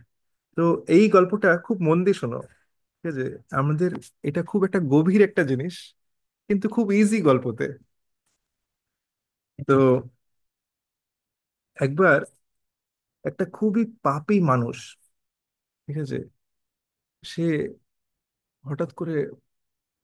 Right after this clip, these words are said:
যেরকম হয় যে হঠাৎ করে কেউ মারা যায়, তো এই পাপী লোকটাও মারা গেছে, ঠিক আছে? যখন পাপী লোকটা মারা গেছে, তখন, আহ, ওই সময়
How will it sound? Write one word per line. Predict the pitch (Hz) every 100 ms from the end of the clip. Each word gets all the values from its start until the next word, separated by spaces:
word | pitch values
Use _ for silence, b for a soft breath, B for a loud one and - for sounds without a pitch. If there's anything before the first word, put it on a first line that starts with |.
| -
যেরকম | 170 170 143
হয় | 127 123
যে | 113 117
হঠাৎ | 127 131
করে | - 139
কেউ | 139 127
মারা | 117 120
যায়, | 113 117 123 - _ _ _
তো | -
এই | 139
পাপী | 139 117 117
লোকটাও | 165 156 165 165
মারা | 120 120 123
গেছে, | 110 120 123 - _ _ _ _ _ _ _ _ 135
ঠিক |
আছে? | 135 123
যখন | 123 127 151
পাপী | - 113 151
লোকটা | 156 -
মারা | 147 127 156
গেছে, | 165 - 131 - - _ _ _ _ _ _ _ _
তখন, | 143 139 165 160
আহ, | 156 139 135 127 127 - _ _ _ _ _ -
ওই | 147
সময় | 147 175 160